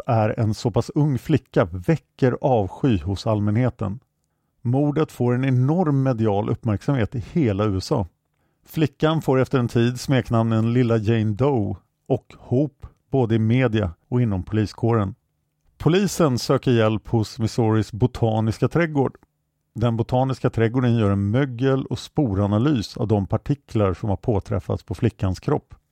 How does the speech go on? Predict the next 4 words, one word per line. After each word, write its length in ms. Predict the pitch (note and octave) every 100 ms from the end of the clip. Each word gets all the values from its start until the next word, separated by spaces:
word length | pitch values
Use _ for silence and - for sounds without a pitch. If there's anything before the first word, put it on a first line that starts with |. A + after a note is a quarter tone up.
| _ _ _
Det 300 | - A#2 A#2 G#2 _ _ _ _
ger 520 | A#2+ A2+ G2+ F#2+ F2 - _ _ _ _ _ -
tyvärr 380 | - A2 F#2 F#2
ingenting. 480 | F2+ F2+ C3 G2